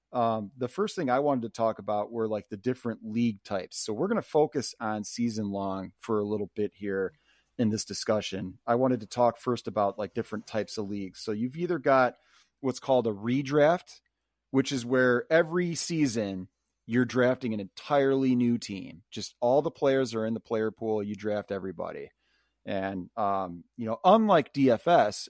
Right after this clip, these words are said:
I didn't mention this, but in D F S, um, you know, anybody can draft anybody.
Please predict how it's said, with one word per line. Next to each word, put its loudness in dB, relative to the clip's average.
I 4
didn't 0
mention -4
this, -6
but 0
in 0
D 8
F 6
S, 4
um, 0
you 0
know, 0
anybody 2
can -4
draft 2
anybody. -2